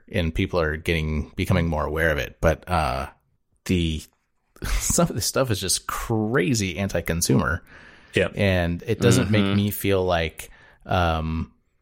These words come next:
Speaker 1: you know, I, I don't feel like a valued consumer. I, it,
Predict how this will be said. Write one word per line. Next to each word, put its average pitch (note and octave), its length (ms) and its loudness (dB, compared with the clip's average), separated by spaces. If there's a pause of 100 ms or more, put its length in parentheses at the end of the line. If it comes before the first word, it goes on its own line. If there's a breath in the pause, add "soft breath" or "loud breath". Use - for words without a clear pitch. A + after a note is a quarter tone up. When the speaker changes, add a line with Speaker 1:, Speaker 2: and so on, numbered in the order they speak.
(380)
Speaker 1:
you A2+ 80 0
know, G2+ 100 0
I, A2 240 0
I G#2+ 40 4
don't G#2+ 120 -2
feel G2+ 100 0
like F2 120 -2
a E2+ 40 -2
valued D#2+ 380 -2
consumer. E2 760 0
I, D#2 540 -2 (1300)
it, G2+ 540 0